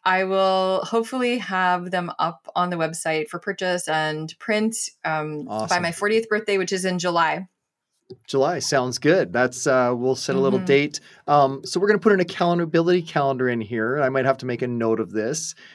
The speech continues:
Speaker 2: Uh, actually, I'm gonna put a marker right here inside of our video, so we'll have it for later. So July, we're gonna have these all printed and on the website properly, um,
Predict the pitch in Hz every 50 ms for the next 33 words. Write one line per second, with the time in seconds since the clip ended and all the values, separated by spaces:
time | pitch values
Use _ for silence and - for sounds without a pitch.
0 | - _ _ _ 110 107 - 123 123 123 - - - 123 123 123 123 127 127 123
1 | 120 - 127 113 110 110 110 113 117 123 120 - 113 104 95 95 104 123 127 131
2 | - - - - 120 117 113 101 - - 160 135 131 127 123 - 113 110 113 110
3 | 104 95 107 101 104 92 113 104 101 98 101 104 143 170 160 - 113 101 101 101
4 | 113 107 107 98 - - 101 98 95 98 98 113 156 165 _ _ _ - - -
5 | _ _ _ _ _ _ _ _ - - 160 170 185 185 190 190 185 180 180 160
6 | 165 151 135 139 139 139 127 135 135 127 123 - 151 131 131 131 131 127 123 123
7 | - - 135 127 120 - 123 117 117 - - 123 123 120 117 113 113 117 113 -
8 | - 117 113 110 - _ - - - 139 123 123 - - 127 120 117 117 113 113
9 | 110 110 - - - - - _ _ _ _ 120 120 120 117 110 110 110 107 107
10 | 104 104 104 107